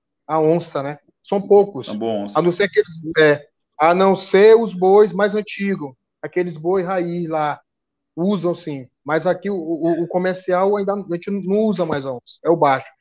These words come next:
Speaker 2: Eu,
Speaker 1: Então,
Speaker 2: eu
Speaker 1: naquela época, Thales, gravava todo mundo.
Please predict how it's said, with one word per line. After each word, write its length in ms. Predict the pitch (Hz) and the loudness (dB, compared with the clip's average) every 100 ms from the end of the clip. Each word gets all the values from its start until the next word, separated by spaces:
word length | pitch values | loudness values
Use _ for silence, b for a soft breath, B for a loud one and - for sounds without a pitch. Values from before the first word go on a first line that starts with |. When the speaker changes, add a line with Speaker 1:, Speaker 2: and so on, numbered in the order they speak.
| _ - | _ -2
Speaker 2:
Eu, 180 | 240 | 0
Speaker 1:
Então, 380 | - 240 180 120 - _ | 4 4 4 0 -8 _
Speaker 2:
eu 160 | 127 120 208 | -6 -4 0
Speaker 1:
naquela 480 | 233 233 262 262 | 0 4 6 6
época, 500 | 240 269 269 190 - | 6 6 4 -2 -4
Thales, 360 | 127 127 123 _ _ _ _ _ _ _ _ _ _ 151 | -2 -6 -6 _ _ _ _ _ _ _ _ _ _ -4
gravava 500 | 180 233 196 226 233 | 2 2 2 -2 0
todo 240 | 254 269 | 0 0
mundo. 420 | 247 254 240 147 | -2 -2 -4 -8